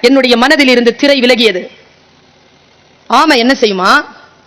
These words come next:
கடல்ல எத்தனையோ பிராணிகள் இருக்குல்ல, அத்தனை பிராணிகள்லயும் ஒரு இடத்துல இருந்து இன்னொரு இடத்துக்கு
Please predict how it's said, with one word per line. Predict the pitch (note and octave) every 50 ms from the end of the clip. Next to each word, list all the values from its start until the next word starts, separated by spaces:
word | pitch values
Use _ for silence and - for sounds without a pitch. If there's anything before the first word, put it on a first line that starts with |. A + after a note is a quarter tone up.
| _ _ _ _ _ _ _ _ - _ _ -
கடல்ல | B3 C4 D4 D4+ C#4+
எத்தனையோ | A#3+ A3+ - C4+ C4+ C4+ C#4 D4
பிராணிகள் | A#3+ C#4+ C4+ C4 C4 C4 C4
இருக்குல்ல, | B3+ A#3 - C#4+ D4+ D4+ A#3+ F#3+ E3 D3+ - - - - -
அத்தனை | - A3 - - - - C#4 B3+ A#3
பிராணிகள்லயும் | G3 A3+ A3+ C4 D4 D4+ B3 A#3 G3+ G3 F#3+ G3 G3+ G#3+ A3+ A#3 A3+ A3+ - - - - - _
ஒரு | - G#3+ A3+ A3+
இடத்துல | A3+ A#3+ C#4+ C#4+ B3 C#4
இருந்து | C4+ C4 C#4
இன்னொரு | A#3+ A#3 B3 C4+ C4 B3
இடத்துக்கு | A3 G#3+ - G#3 G3+ G#3 G#3+ A3 G#3+ A3